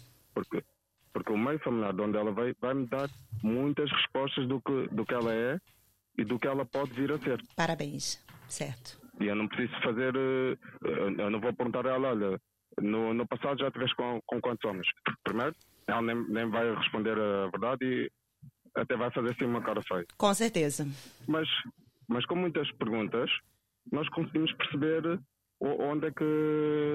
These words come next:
Speaker 1: o, o, o que é que essa pessoa fez com as perguntas e olhando para a reação, porque o corpo, a linguagem corporal nunca mente.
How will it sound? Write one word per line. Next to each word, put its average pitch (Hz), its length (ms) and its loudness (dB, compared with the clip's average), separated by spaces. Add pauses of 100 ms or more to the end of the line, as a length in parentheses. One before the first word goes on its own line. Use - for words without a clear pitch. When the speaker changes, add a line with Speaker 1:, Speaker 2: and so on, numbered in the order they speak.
(220)
Speaker 1:
o, 131 240 0
o, 135 160 0
o 120 60 -2
que 156 80 0
é 147 60 0
que 156 100 -2
essa 143 160 -4
pessoa 160 220 -2
fez 147 240 0
com 123 140 0
as 123 120 0
perguntas 156 480 0 (360)
e 117 140 2
olhando 143 400 0
para 143 240 0
a 131 80 0
reação, 135 400 0
porque 139 220 -2
o 123 40 -2
corpo, 135 520 0
a 117 40 2
linguagem 131 420 0
corporal 127 440 -2
nunca 139 300 0
mente. 104 240 0